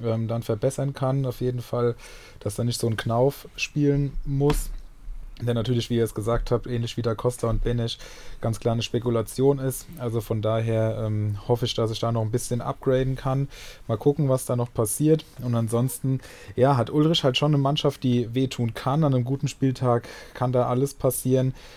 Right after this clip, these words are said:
Aber ansonsten, ja, sind da jetzt auch wenig Spieler, die mir auf den ersten Blick richtig Angst machen. Kalajdzic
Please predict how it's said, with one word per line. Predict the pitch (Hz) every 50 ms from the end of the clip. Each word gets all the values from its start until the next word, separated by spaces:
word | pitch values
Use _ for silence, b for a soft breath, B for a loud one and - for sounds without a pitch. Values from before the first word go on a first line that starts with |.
| B B B B -
Aber | 123 120 113 120 120 117 117 117
ansonsten, | 120 113 107 113 113 120 123 - - - 123 120 117 117 117 107 - - - - - -
ja, | 107 107 107 104
sind | 98 120 120
da | 123 120
jetzt | 117 - 117
auch | 104 104 110
wenig | 120 127 139 131 -
Spieler, | - - 123 123 120 117
die | 117 117
mir | 117 117 117
auf | 113 110 -
den | 117 110
ersten | 110 120 123 123 - - 120
Blick | - 117 113 - -
richtig | 120 - - 113 - -
Angst | 127 135 147 - - -
machen. | 131 127 127 127 127 127 131 B B B B B B B B B
Kalajdzic | - - 113 117 113 120 123 - - 131 123 123 - -